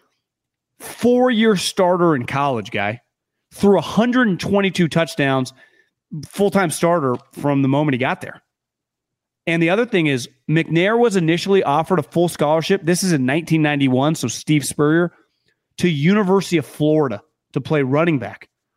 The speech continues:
Remember, he was offered, I think, you know, Minnesota potentially to play safety. So McNair, big-time athlete. They didn't think he could play quarterback. But then he went and he just developed for four years, got to smaller school, but just,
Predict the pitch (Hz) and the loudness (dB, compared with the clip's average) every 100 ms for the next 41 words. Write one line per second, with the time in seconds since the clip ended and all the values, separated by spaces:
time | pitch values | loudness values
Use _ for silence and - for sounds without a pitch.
0 | _ - 151 165 175 - 175 185 156 156 | _ -4 0 0 -2 -2 0 0 2 0
1 | 151 151 143 139 _ _ _ _ _ _ | -2 -2 -2 -4 _ _ _ _ _ _
2 | - 160 160 - _ 135 127 113 139 147 | -8 -8 -8 -14 _ -8 -6 -6 -6 -2
3 | 151 127 156 139 120 131 127 127 113 117 | -2 0 0 0 -4 -6 -6 -6 -6 -6
4 | 107 123 131 180 190 _ _ _ - 143 | -6 -4 -4 -4 -8 _ _ _ -8 -4
5 | 123 - 135 131 131 139 120 139 143 135 | -4 -4 -8 -4 -4 -4 -4 -4 -2 -2
6 | 131 131 135 135 131 _ _ - 131 147 | -2 -4 -4 -4 -6 _ _ -4 -2 0
7 | 147 131 139 123 135 135 139 131 127 123 | -2 -2 -4 -4 -4 -2 -2 0 -2 -4
8 | - _ _ - 156 202 214 175 170 170 | -8 _ _ -6 -2 0 0 0 0 -2
9 | - _ 160 147 180 160 120 143 123 165 | -4 _ -6 -2 0 0 -2 -4 -2 -2
10 | 156 - 131 120 - 175 180 165 151 151 | -4 -8 -16 -16 -6 -2 -2 -4 -6 -6
11 | 135 - _ _ _ _ _ _ - 165 | -8 -14 _ _ _ _ _ _ -6 -4
12 | 160 147 _ 185 - - 147 180 196 262 | -4 -8 _ -20 -18 -6 0 0 0 -2
13 | 247 139 151 135 156 - | -2 0 -2 -4 -8 -8